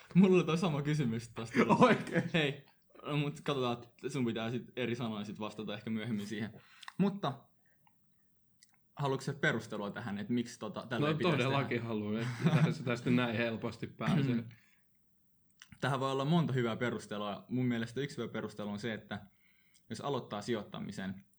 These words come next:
Speaker 1: eikä koe, että on ehkä niin, tota, osaava vielä,
Speaker 2: Mm.
Speaker 1: niin on hyvä kuitenkin, koska kuitenkin kannattaa aloittaa mahdollisimman nopeasti.
Speaker 2: Mm.
Speaker 1: Kannattaa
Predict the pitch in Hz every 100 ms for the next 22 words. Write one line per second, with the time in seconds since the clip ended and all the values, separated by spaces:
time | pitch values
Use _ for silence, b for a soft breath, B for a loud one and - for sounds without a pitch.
0 | - 110 110 113 120 104 - 104 101 104
1 | 104 101 101 101 101 98 95 _ _ _
2 | _ - 127 110 104 104 101 101 101 -
3 | _ - 120 110 - - 117 117 113 139
4 | 127 113 107 - 135 127 120 117 113 113
5 | - - 127 120 117 131 117 113 123 113
6 | 110 113 117 - 101 101 101 101 117 127
7 | 101 107 - - 113 107 104 _ _ -
8 | - - 107 - 110 104 101 -